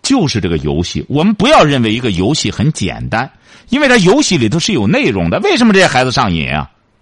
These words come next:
因为里边有黄赌毒，不健康的东西。那么这个孩子有病了，他可不是一般的心理疾病什么玩意儿的。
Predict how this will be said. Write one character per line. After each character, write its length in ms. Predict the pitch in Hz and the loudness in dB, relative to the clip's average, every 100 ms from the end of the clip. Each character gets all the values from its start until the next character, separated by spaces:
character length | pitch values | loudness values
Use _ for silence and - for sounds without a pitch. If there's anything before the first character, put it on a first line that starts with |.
| _ _ _ _ - | _ _ _ _ -4
因 140 | 170 | 0
为 100 | 175 | 0
里 140 | 107 | 0
边 140 | 90 113 | 0 0
有 100 | 85 | -2
黄 300 | - 85 113 | -2 -4 -2
赌 180 | 73 - | -4 -6
毒， 260 | 64 87 - _ _ _ _ _ _ _ _ | -6 -8 -8 _ _ _ _ _ _ _ _
不 120 | 226 | -4
健 340 | - 294 160 90 | 0 0 0 -2
康 240 | - 76 | -2 -2
的 80 | 71 | -2
东 220 | 76 71 | -2 -4
西。 240 | - 67 _ _ _ _ _ _ _ - | -4 -12 _ _ _ _ _ _ _ -4
那 120 | 226 | 0
么 100 | 254 | 0
这 80 | 220 | 0
个 80 | 185 | -2
孩 220 | - 151 | 0 0
子 80 | 180 | 0
有 180 | 82 67 | -2 -4
病 360 | - 233 113 | -2 0 0
了， 120 | 69 - | -2 -4
他 200 | 202 247 | -2 -2
可 140 | 220 | -2
不 200 | 185 190 | -4 -4
是 120 | 165 | -2
一 100 | 131 | -4
般 240 | 180 190 196 | -2 -2 -2
的 80 | - | -4
心 300 | - 254 247 | -4 -2 -2
理 160 | 104 | -4
疾 220 | - 92 | -4 -4
病 240 | 196 135 92 | -4 -6 -6
什 120 | 113 | -6
么 100 | 120 | -4
玩 220 | 101 110 | -4 -2
意 40 | 156 | -2
儿 120 | 117 | -2
的。 140 | 87 | -4